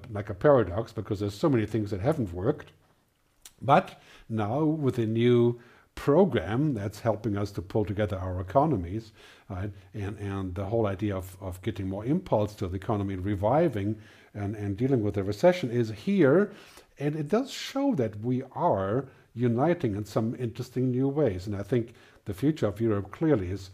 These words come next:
pointing towards the United States of Europe based on these, on these three benefits, right?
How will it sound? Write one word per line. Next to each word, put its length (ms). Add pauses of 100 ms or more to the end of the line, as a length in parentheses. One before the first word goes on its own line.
(200)
pointing 460
towards 420
the 60
United 240
States 200
of 120
Europe 260 (340)
based 240
on 120
these, 260
on 160
these 380 (140)
three 240
benefits, 640 (180)
right? 100